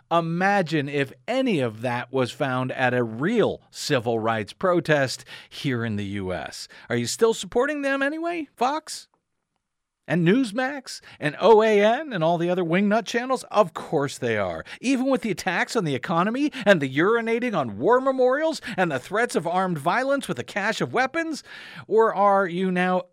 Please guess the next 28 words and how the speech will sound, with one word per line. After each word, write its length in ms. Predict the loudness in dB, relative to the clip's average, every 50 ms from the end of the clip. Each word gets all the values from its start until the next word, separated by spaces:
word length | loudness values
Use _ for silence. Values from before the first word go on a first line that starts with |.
| _
especially 920 | -2 -2 -2 -4 -6 -2 0 0 2 2 0 0 0 2 2 2 0 -2
supporting 600 | -4 -6 -8 -8 -6 -4 -2 -2 0 0 -2 -2
it 180 | -4 -6 -6 -6
because 360 | -8 -10 -6 -4 -6 -4 -4
of 140 | -4 -4 -4
all 240 | -4 -4 -4 -4 -6
of 140 | -8 -10 -8
that? 480 | -8 -8 -8 -8 -12 -14 -16 -20 -20 _ _ _ _ -20 -20 -20 -20 -20 -20 -20 -20 _ _ _ -8
Late 220 | -4 -4 -4 -4 -2
today, 520 | -2 0 2 2 2 2 2 2 0 -2
Canadian 420 | -2 -4 -4 -4 -2 -4 -4 -4
Prime 240 | -2 -2 -2 -2 -2
Minister 320 | -2 -2 -4 -4 -6 -6 -6
Justin 400 | -4 -4 -4 -4 -2 -4 -4 -4
Trudeau 680 | -4 -4 -4 -4 -2 2 4 4 6 6 4 4 2
invoked 460 | 2 0 0 0 0 0 0 0 -2
an 160 | -4 -4 -2 -2
emergency 640 | 0 0 2 2 0 0 0 -2 -4 -4 -4 -4
law 260 | -2 0 2 2 2
in 120 | 0 -2 -4
Canada 420 | -6 -6 -4 -4 -2 -2 -4 -4
for 120 | -4 -4
the 80 | -6 -6
first 320 | -6 -2 -2 -2 -2 -2
time 240 | -4 -4 -2 -2 -2
in 140 | -2 -4 -6
fifty 540 | -8 -10 -8 -2 -2 -2 -2 -2 -6 -10 -10
years 580 | -8 -6 -4 -4 -2 -2 -2 -2 -4 -4 -6